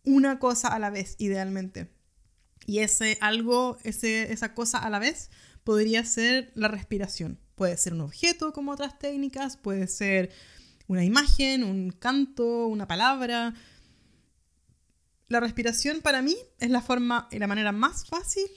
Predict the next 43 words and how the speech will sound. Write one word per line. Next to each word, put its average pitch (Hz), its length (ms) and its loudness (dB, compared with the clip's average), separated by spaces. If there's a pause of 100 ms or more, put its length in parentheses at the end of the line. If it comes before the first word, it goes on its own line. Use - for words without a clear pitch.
(160)
de 226 220 -2
meditar 254 540 2
y 277 100 0
de, 247 600 2
mm, 233 380 -2
de 226 80 4
enfocarme 240 920 2
en 233 520 -2
una 240 320 2
sola 220 380 0
cosa 202 560 -2
en 208 120 -4
un 196 80 0
momento, 269 420 -2
y 240 100 0
es 233 160 -6
lo 202 100 -4
que 202 120 -6
me 196 80 -2
ha - 20 0
ayudado, 196 380 0
me 226 80 -2
ha 190 40 -4
servido, 196 420 -4
y 226 60 -2
por 196 140 -4
eso 196 160 -6
me 202 100 -4
fue 202 140 -8
súper 233 380 -4
útil 233 180 -6
aprender 226 300 -4
esta 226 200 -8
técnica, 233 520 -4 (560)
que 208 280 2
hasta 196 260 -2
el 190 100 0
día 208 260 4
de 208 140 2
hoy 214 180 -2
la 226 160 0
ocupo, 233 520 0
y, 214 520 -2